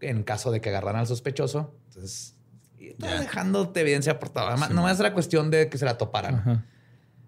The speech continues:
Speaker 1: Después de la declaración de Rhonda, los retratos hablados de Eileen Wuornos y Tyria Moore circularon por la comisaría de la policía. Las estaban buscando por el asesinato de Peter Sims,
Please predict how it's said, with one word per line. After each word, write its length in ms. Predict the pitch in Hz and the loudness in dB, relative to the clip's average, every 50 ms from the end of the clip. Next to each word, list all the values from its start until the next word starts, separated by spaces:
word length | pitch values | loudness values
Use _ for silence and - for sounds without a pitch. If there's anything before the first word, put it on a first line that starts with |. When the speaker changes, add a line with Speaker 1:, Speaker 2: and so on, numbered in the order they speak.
| _ _ _ _ - - - - - _ _ - - _ _ _ | _ _ _ _ -20 -20 -20 -20 -20 _ _ -20 -20 _ _ _
Speaker 1:
Después 360 | - 151 175 175 180 214 214 220 | -2 0 0 4 6 6 6 8
de 60 | 233 | 8
la 80 | 240 | 6
declaración 520 | 233 233 - 196 170 147 131 - 170 160 170 | 6 4 6 6 6 6 6 4 4 4 6
de 60 | 190 | 6
Rhonda, 480 | 190 196 190 175 165 180 214 220 - - - - - - - | 6 6 6 6 4 2 2 0 -2 -10 -20 -20 -20 -10 -4
los 120 | - 147 151 | 0 2 4
retratos 420 | 156 147 - 151 143 180 175 - | 4 4 4 4 4 4 4 6
hablados 340 | 170 143 147 151 165 170 147 | 6 6 6 6 6 6 4
de 80 | 147 | 4
Eileen 240 | 131 127 131 151 160 | 4 4 2 2 4
Wuornos 400 | 151 160 160 135 127 139 135 - | 4 4 4 4 4 2 2 0
y 60 | 139 | -2
Tyria 360 | 117 - 175 165 160 156 151 151 | -2 0 2 2 4 4 4 4
Moore 320 | 156 160 143 139 143 139 | 4 4 4 2 0 -2
circularon 580 | - - 160 147 - 151 143 139 135 143 147 147 | -2 -2 -2 0 2 2 2 4 4 2 2 0
por 120 | 151 143 | 0 -2
la 100 | 143 139 | -2 -2
comisaría 480 | - - 123 120 110 - 123 113 113 110 | 0 0 0 2 0 0 0 0 0 0
de 60 | 117 | 0
la 120 | 120 120 117 | 0 -2 -2
policía. 500 | 131 127 117 - 147 139 123 117 107 - _ _ _ _ - - - - - - - - - - - | -2 -2 -2 -2 -2 -2 -2 -4 -6 -10 _ _ _ _ -20 -20 -20 -20 -20 -20 -20 -20 -16 -6 -4
Las 100 | 143 139 | -2 0
estaban 200 | 135 - 170 175 | 2 4 4 6
buscando 480 | 190 202 - - - 185 170 175 190 165 | 6 6 4 4 4 2 4 4 4 4
por 100 | 175 170 | 4 4
el 40 | 156 | 2
asesinato 500 | 143 - 139 127 - 127 117 117 117 135 | 2 2 0 0 0 2 2 2 0 0
de 60 | 117 | -2
Peter 240 | - - 120 127 127 | -2 -2 -2 0 0
Sims, 500 | - - 185 190 180 175 - - - | 0 0 2 2 2 2 0 -2 -8